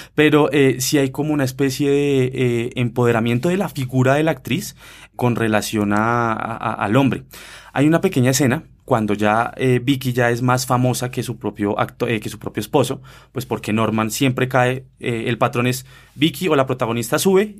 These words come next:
y el actor siempre baja por sus problemas de alcohol y tendencias, eh, suicidas. Hay una escena en que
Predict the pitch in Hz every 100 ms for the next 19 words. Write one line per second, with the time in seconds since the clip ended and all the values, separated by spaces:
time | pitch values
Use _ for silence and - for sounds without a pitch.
0 | - 120 117 110 - 110 104 117 104 120
1 | 123 131 135 - 170 156 131 131 127 117
2 | 113 123 127 113 113 117 113 - - -
3 | - 113 104 104 107 101 95 90 101 110
4 | 107 - 120 113 147 107 - - - -
5 | 131 139 147 175 165 170 147 131 127 117
6 | -